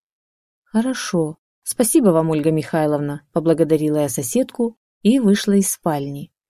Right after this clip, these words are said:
"Вам еще что-нибудь показать?" "Да нет, пожалуй, достаточно", отказалась я. "Мне пора". Мы вышли на лестничную площадку, и Ольга Михайловна принялась запирать дверь Марии Викентьевны на ключ.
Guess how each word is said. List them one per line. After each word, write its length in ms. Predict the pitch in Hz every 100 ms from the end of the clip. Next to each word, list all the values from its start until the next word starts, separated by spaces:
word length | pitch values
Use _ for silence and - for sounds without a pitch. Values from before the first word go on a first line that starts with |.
| _ _ _ _ -
"Вам 500 | 175 175 196 196 208
еще 220 | 214 339
что-нибудь 500 | 339 226 190 165 -
показать?" 600 | 165 151 151 151 143 _ _ _ _ _ _ _
"Да 440 | 180 175 165 185
нет, 460 | 220 208 180 214 - _ _ _
пожалуй, 420 | 196 175 180 185
достаточно", 840 | 196 214 - 170 165 165 - 175 185 _ _
отказалась 680 | 190 - 180 175 170 170 -
я. 240 | 170 160 - _
"Мне 400 | 196 202 214 220
пора". 400 | 220 254 214 156 - _ _ _ _ _ _
Мы 140 | 247 294
вышли 260 | 220 190
на 100 | 165
лестничную 560 | 165 160 175 156 165 151
площадку, 680 | 156 151 - 277 - 233 226 _ _
и 120 | - 226
Ольга 280 | 185 156
Михайловна 600 | 156 147 202 247 240 220
принялась 460 | 202 170 165 160 190
запирать 460 | 185 170 160 170 165
дверь 260 | 156 175
Марии 420 | 175 151 165 170
Викентьевны 580 | 190 - 196 165 160 175
на 140 | 190 214
ключ. 420 | 202 156 120